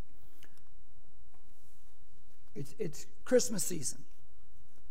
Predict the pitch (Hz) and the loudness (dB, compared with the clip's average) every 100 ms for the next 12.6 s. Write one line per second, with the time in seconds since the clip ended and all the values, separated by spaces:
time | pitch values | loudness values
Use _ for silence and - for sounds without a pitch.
0 | - - 226 220 196 190 180 - 190 170 | 0 0 2 2 2 2 0 0 0 0
1 | 175 170 139 131 113 110 147 - - - | 0 0 -2 -2 -2 -2 -2 -2 -2 0
2 | - - - - 415 480 453 - - - | 0 0 -2 -2 -2 -2 -2 -2 -2 0
3 | 180 - 175 151 139 - - - - - | 0 0 0 0 0 -2 -2 -2 -2 -2
4 | - - - - - - - - - - | -2 0 0 0 0 0 0 0 -2 0
5 | - - - - - - - - - - | 0 0 0 0 0 0 0 0 0 0
6 | 220 330 403 247 - 185 202 202 - 185 | 0 0 2 0 2 2 2 2 0 0
7 | 180 - 147 180 165 175 170 - - 160 | 0 -2 -2 0 0 0 0 0 0 0
8 | 143 151 143 139 131 - - 170 277 - | 0 0 0 0 -2 -2 0 0 0 0
9 | - 151 175 - - 143 175 185 - 156 | 0 0 -2 -2 -2 0 0 0 0 0
10 | 180 180 175 165 151 - - - 156 156 | 0 0 0 0 0 0 0 0 0 0
11 | 165 170 170 165 - - 143 139 180 156 | 0 0 0 0 0 0 -2 -2 -2 0
12 | 165 - 165 160 160 139 | 0 0 0 0 0 0